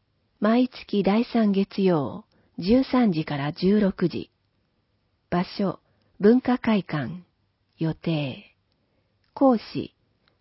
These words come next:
雨宮絹代氏。会代表。費用、月二千円。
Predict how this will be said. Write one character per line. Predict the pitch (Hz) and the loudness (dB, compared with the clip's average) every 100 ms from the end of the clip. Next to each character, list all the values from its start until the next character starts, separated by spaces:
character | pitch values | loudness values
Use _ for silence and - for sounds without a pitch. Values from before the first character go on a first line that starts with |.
| _ | _
雨 | 196 226 262 | 2 4 4
宮 | 208 156 131 | 2 0 -4
絹 | - 185 208 | -6 -2 2
代 | 208 190 | 2 0
氏。 | - - 120 _ _ _ _ _ _ _ _ _ - | -4 -10 -12 _ _ _ _ _ _ _ _ _ -20
会 | - 220 147 | -6 -4 -4
代 | 127 143 160 - | -6 -6 -8 -8
表。 | 131 101 - _ _ _ _ _ _ _ _ _ _ _ - | -10 -10 -14 _ _ _ _ _ _ _ _ _ _ _ -4
費 | 254 | 0
用、 | 220 151 143 - - _ _ | 2 0 -4 -12 -20 _ _
月 | - - 240 - | -18 -6 -4 0
二 | 180 | -2
千 | - 196 190 | 0 0 2
円。 | 170 156 143 | 2 0 -4